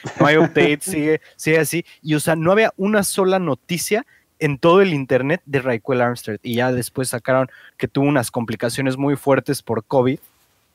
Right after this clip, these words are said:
y que se espera que, que tenga una recuperación completa para la siguiente temporada, pero, pues, de menos este año ya perdió su puesto como titular.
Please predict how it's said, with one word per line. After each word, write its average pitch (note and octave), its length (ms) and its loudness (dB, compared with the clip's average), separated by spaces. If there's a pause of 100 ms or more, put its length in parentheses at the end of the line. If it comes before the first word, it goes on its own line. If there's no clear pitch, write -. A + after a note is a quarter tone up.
y A2 300 -6
que G#2+ 360 -6 (100)
se - 120 -10
espera C3 320 0
que, G#2+ 320 -4
que B2+ 100 -6
tenga B2+ 200 -2
una B2+ 200 2
recuperación A2 800 -4
completa B2+ 460 -2
para G2 180 -6
la A2 60 -4
siguiente A#2+ 320 -4
temporada, A#2+ 460 0 (360)
pero, A2 300 2
pues, G2 220 -8
de A2+ 100 0
menos A#2+ 300 0
este C3 180 -4
año A#2+ 180 0
ya A#2 120 2
perdió A2+ 280 -2
su - 140 -12
puesto A2 320 -6
como F#2+ 240 -12
titular. F#2+ 460 -10